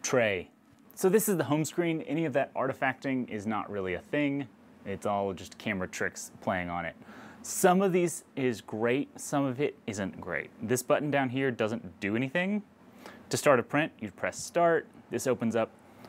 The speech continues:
all the files that it currently has on here. You can scroll through there really easily if I wanna start a print. You can select which color you want here.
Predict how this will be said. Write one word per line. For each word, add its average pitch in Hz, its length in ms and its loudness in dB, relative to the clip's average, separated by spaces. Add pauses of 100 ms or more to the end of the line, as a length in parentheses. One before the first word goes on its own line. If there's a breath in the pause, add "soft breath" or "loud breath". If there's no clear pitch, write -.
(120)
all 110 180 4
the 101 100 -4
files 107 420 2
that 98 140 -2
it 95 160 -6
currently 92 320 -6
has 123 320 0
on 127 160 0
here. 127 320 0 (2250)
You - 60 -20
can 107 100 -16
scroll 123 280 2
through 110 220 -2
there 101 180 4
really 92 280 -2
easily 117 380 2
if 110 120 -6
I 95 60 -4
wanna 92 100 -4
start 101 260 -2
a 87 40 -4
print. 151 500 -2 (1300 loud breath)
You 107 120 -4
can 117 200 0
select 127 340 0
which - 180 -6
color 151 300 0
you 147 100 0
want 135 300 0 (1120)
here. 165 360 2